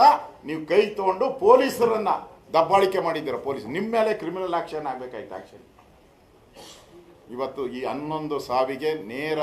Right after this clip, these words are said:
ಕಾರಣ ರಾಜ್ಯದ ಕರ್ನಾಟಕದ ಕಾಂಗ್ರೆಸ್ ಸರ್ಕಾರ. ಮುಖ್ಯಮಂತ್ರಿ,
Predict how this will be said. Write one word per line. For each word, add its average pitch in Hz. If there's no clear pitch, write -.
ಕಾರಣ 135
ರಾಜ್ಯದ 123
ಕರ್ನಾಟಕದ 123
ಕಾಂಗ್ರೆಸ್ 123
ಸರ್ಕಾರ. 98
ಮುಖ್ಯಮಂತ್ರಿ, 123